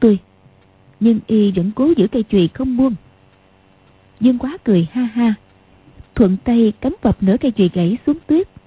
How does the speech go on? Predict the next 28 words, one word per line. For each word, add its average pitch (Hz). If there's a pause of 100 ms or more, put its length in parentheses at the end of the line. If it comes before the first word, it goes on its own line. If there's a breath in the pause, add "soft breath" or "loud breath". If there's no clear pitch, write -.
(220)
mất -
tiêu. 247 (1040)
Tuyết 349
dày 180 (100)
chưa 254
đầy 190
một 175
thước, 320 (560)
đoạn 202
chùy 196
gãy 180 (160)
dài 185
ngót 247
ba 196
thước. 285 (760)
Chàng 190 (100)
cắm 294
một -
cái, 262 (180)
lúc 311
mất -
tiêu, 226 (800)
đủ 185
biết 294
tần 180
công 226
ghê 202
gớm 220